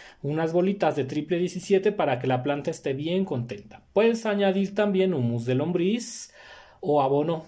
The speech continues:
Yo, la tierra ya tiene abono de borrego, pero le voy a agregar unas bolitas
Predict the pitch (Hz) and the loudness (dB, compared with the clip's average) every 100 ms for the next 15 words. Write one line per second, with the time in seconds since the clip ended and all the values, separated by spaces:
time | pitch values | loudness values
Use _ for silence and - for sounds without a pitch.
0 | - - 131 185 185 160 156 202 214 196 | -12 -4 2 2 2 0 4 2 4 2
1 | 196 196 190 185 180 175 131 160 220 226 | 2 2 4 4 4 2 2 2 2 2
2 | 175 143 147 165 170 160 147 156 160 160 | 2 2 2 2 2 2 2 2 0 -4
3 | 151 175 196 196 165 - | -2 -2 -2 -2 -6 -8